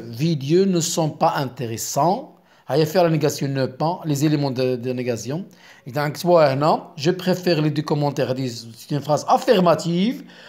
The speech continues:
وهنا, je ne dois jamais abuser des jeux. هنا, euh, c'est une phrase, euh, طبعًا négative. Négative. غنكتبوا هاد الجوج هنايا.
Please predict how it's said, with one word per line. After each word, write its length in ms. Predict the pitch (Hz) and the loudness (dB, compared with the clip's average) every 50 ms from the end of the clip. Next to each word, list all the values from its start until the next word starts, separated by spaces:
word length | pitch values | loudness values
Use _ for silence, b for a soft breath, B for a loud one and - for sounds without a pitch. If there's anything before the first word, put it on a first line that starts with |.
| B B B | B B B
وهنا, 280 | B 131 143 160 175 180 | B -2 0 2 4 4
je 140 | 180 147 185 | 4 4 4
ne 100 | 185 185 | 4 4
dois 220 | 160 175 175 175 | 4 4 4 4
jamais 480 | - 131 - 160 254 285 285 262 240 - | 4 2 4 4 4 4 4 2 0 2
abuser 480 | - 180 175 180 180 160 - - 202 185 | 2 2 2 2 0 -4 -4 -4 -4 -2
des 180 | 151 165 175 | 0 0 0
jeux. 460 | 156 135 127 170 196 262 277 185 - - | 0 2 2 4 4 4 2 0 -6 -8
هنا, 520 | 160 120 131 156 190 240 254 269 - 175 180 | -8 -6 -2 0 2 2 2 0 0 0 0
euh, 140 | 170 170 156 | 0 0 0
c'est 140 | 160 - 160 | -2 -4 -4
une 80 | 156 | -4
phrase, 640 | 131 - - 151 170 180 202 233 269 302 320 302 - - B B B B B B B B B B B | -4 -2 0 4 4 6 8 8 8 6 6 4 0 -10 B B B B B B B B B B B
euh, 720 | 170 175 175 175 170 165 165 160 160 160 156 156 156 151 | 2 6 6 8 8 8 6 6 4 4 4 2 0 0
طبعًا 300 | 151 - 135 135 151 190 | -2 -4 -2 0 2 2
négative. 720 | 190 208 269 269 254 233 208 - - 147 127 113 95 - - - - _ _ _ - | 4 2 2 4 4 4 4 4 0 -4 -6 -6 -8 -12 -18 -20 -20 _ _ _ -6
Négative. 440 | 156 185 185 180 165 151 160 113 120 | -4 -2 2 2 2 0 0 -4 -8
غنكتبوا 360 | 139 139 - - 151 151 143 | -8 -8 -6 -4 -2 0 0
هاد 60 | 131 | -2
الجوج 260 | 117 123 131 113 104 | -2 -4 -8 -8 -8
هنايا. 600 | 101 101 101 101 98 107 135 170 202 240 285 311 | -8 -8 -6 -6 -4 -2 0 2 2 2 0 -2